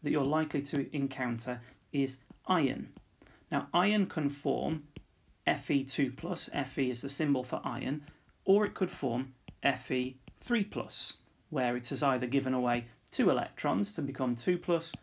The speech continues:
or three electrons to become three plus. Now, the other clever thing about these is that these often have different colours. Now, if you've got a solution that contains iron two plus,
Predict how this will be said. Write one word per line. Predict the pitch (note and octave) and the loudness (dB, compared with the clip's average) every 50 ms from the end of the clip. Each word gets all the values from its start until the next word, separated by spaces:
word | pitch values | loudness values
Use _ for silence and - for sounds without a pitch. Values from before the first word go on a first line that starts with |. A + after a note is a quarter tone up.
| _ _ _ _ | _ _ _ _
or | - D3+ | -4 -4
three | C#3+ - - D3 C#3 | -4 -2 0 0 2
electrons | C3+ B2+ B2 B2+ - - - - B2 B2 B2 A#2 - - _ _ | 2 2 0 -2 -4 -6 -6 -4 -4 -4 -4 -4 -8 -12 _ _
to | - - C#3 | -8 -4 -2
become | B2+ C3+ - - D3 C#3+ | -2 -2 -2 -4 -4 -4
three | C#3+ - - A3+ G3+ - | -6 -4 -2 0 0 0
plus. | - - - - - - - - - - _ - - _ _ _ _ _ _ | -2 -6 -10 -10 -8 -8 -8 -8 -10 -14 _ -20 -20 _ _ _ _ _ _
Now, | - D3+ D#3 D#3+ D#3 D3+ - - - _ _ _ _ _ - | 0 2 4 4 4 2 -2 -8 -20 _ _ _ _ _ -12
the | - C#3 D3 D3 D#3+ | -2 2 4 6 6
other | E3+ - B3+ | 4 4 0
clever | - - F#3+ D#3+ D3 | 0 2 2 2 0
thing | C#3 - D3+ C#3 | -2 0 0 0
about | C3+ A#2+ B2 A#2 - - | 2 2 0 0 -2 -2
these | A#2 A2+ - - | -4 -4 -4 -4
is | C#3 C3+ - | -4 -4 -4
that | - - D#3 | -4 -2 0
these | F3 G#3 G#3+ F#3+ | 2 2 2 2
often | F3+ - - - - E3 D3+ | 0 -2 -2 -2 -2 -2 0
have | C#3+ D3 C#3 C3+ - - - _ _ | 0 0 -2 -2 -2 -8 -20 _ _
different | - D3+ C#3+ - - - A#2+ - - - _ | -2 -2 -2 -2 -4 -6 -6 -6 -6 -10 _
colours. | - - - - A#2+ A2 - - - - - - - - _ _ _ _ _ | -14 -8 -4 -2 -2 -2 -2 -4 -6 -8 -10 -10 -10 -14 _ _ _ _ _
Now, | - D3 C#3+ D3 | -4 -4 -2 -2
if | F3 E3 - | -2 -2 0
you've | - G3 - | 0 0 2
got | - G3 - - | 0 0 -2 -2
a | D3+ | -4
solution | - - - F#3 E3+ F#3 F#3 - - - E3 D#3 D3 C#3+ C#3+ - - _ | -4 -2 0 2 2 2 2 0 -2 -2 0 0 0 -2 -6 -12 -12 _
that | - D3+ - - | -6 -6 -6 -4
contains | - - C#3+ C#3 C#3 - - D3+ C#3+ C#3 C3+ C3+ C3+ - - | -2 0 0 0 0 -2 -2 0 0 2 2 0 -2 -4 -2
iron | - D#3 D3 C#3+ C3+ B2+ B2+ A#2+ A#2 | 0 2 2 2 2 0 -2 -4 -6
two | - - B3 B3 | 0 2 4 4
plus, | A#3+ - - C3+ A#2 - - - - | 4 2 0 -2 -2 -2 -4 -8 -8